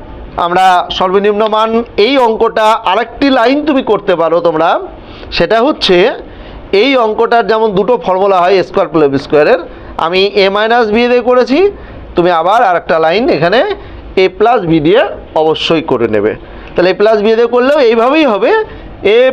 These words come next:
প্লাস বি তার হোল স্কয়ার মাইনাস টু এ বি। এ প্লাস বি দিয়ে করে আবার একই কথা লিখবে যে যে কোনো সংখ্যামালার সর্বনিম্ন মান শূন্য হলে এটার মানও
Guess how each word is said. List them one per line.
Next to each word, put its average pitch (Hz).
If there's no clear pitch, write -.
প্লাস 196
বি 190
তার 190
হোল 180
স্কয়ার 240
মাইনাস 202
টু 180
এ 165
বি। 107
এ 190
প্লাস 214
বি 214
দিয়ে 240
করে 240
আবার 226
একই 214
কথা 190
লিখবে 175
যে 180
যে 160
কোনো 311
সংখ্যামালার 202
সর্বনিম্ন 165
মান 160
শূন্য 165
হলে 208
এটার 151
মানও 185